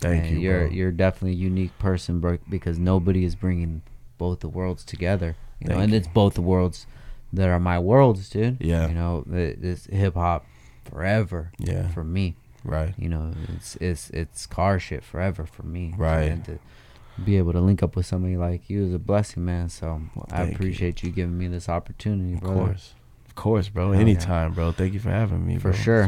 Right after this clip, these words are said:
Speaker 1: beautiful.
Speaker 2: And, um, we're definitely gonna see you at sema.
Speaker 1: Yeah.
Speaker 2: So everybody get ready. <laughs> We'll see.
Speaker 1: Let's
Speaker 2: see
Speaker 1: do it,
Speaker 2: Zay
Speaker 1: bro.
Speaker 2: at
Speaker 1: Yeah, I'll
Speaker 2: sema.
Speaker 1: pop out, bro. I got nothing to do. Let's get it.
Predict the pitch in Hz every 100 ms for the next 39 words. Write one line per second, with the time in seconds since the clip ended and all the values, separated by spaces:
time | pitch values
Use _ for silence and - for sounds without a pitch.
0 | 101 92 92 95 92 85 80 87 85 82
1 | 82 87 92 107 98 101 95 - 101 98
2 | 90 - 98 90 104 113 - - 87 98
3 | 85 82 95 90 101 95 98 98 95 95
4 | 110 101 - - 151 139 101 123 117 120
5 | 120 127 - 139 117 127 123 123 127 139
6 | 123 113 104 92 98 101 113 104 98 82
7 | 65 69 78 - 57 55